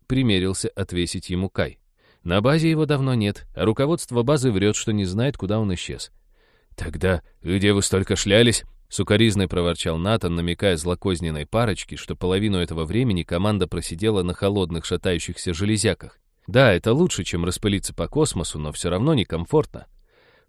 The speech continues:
«Пытались хоть что-нибудь разузнать, но и заодно шефа безопасности спасли», так небрежно добавила Лиза, словно подобная мелочь не заслуживала внимания,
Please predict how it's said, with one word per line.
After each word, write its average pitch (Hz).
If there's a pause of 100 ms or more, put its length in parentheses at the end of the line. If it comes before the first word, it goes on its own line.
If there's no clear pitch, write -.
«Пытались 151
хоть 139
что-нибудь 139
разузнать, 110
но 107
и 123
заодно 127
шефа 151
безопасности 127
спасли», 85 (200)
так 85
небрежно 90
добавила 87
Лиза, 95
словно 95
подобная 117
мелочь 143 (160)
не 208
заслуживала 101
внимания, 90